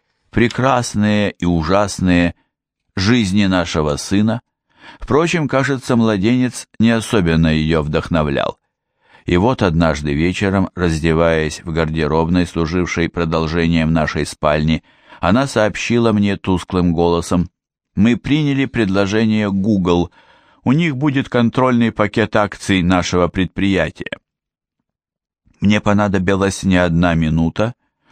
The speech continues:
чтобы я смог произнести: «Ты серьёзно?» Натали с отсутствующим видом сняла туфли, потёрла натруженную щиколотку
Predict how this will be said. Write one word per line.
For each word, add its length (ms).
чтобы 340
я 160
смог 320
произнести: 880
«Ты 260
серьёзно?» 800
Натали 560
с 120
отсутствующим 920
видом 340
сняла 420
туфли, 520
потёрла 640
натруженную 800
щиколотку 720